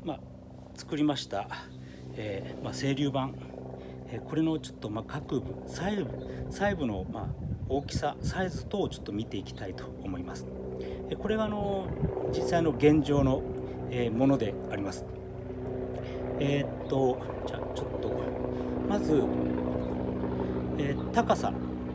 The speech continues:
えー、七点二センチで、横幅十一点五センチ、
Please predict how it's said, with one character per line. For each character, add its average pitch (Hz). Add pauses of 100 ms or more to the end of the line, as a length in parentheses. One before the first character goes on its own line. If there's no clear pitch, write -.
(600)
え 127
ー、 110
七 202
点 104
二 123
セ 196
ン 170
チ - (920)
で、 151
横 147
幅 165 (560)
十 185
一 190 (180)
点 104
五 107
セ 143
ン 110
チ、 -